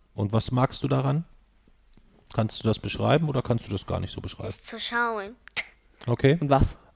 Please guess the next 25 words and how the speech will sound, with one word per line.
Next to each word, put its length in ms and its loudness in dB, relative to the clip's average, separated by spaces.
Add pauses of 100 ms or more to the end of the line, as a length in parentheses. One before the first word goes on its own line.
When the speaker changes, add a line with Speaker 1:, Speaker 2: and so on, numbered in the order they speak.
(480)
Speaker 1:
Also 200 4
du 100 2
nutzt 340 4
es 100 2
eigentlich 380 2
so, 220 4
wie 80 2
man 180 4
Fernsehen 640 6
nutzt, 280 -6
dass 140 -4
du, 120 -10
man 100 2
sagt, 220 0
„Oh, 160 2
ich 120 -4
gucke 220 -2
jetzt 140 -2
mal 80 2
auf 120 -2
YouTube, 420 0
was 120 0
ich 120 -8
mir 80 0
angucke.“ 420 -4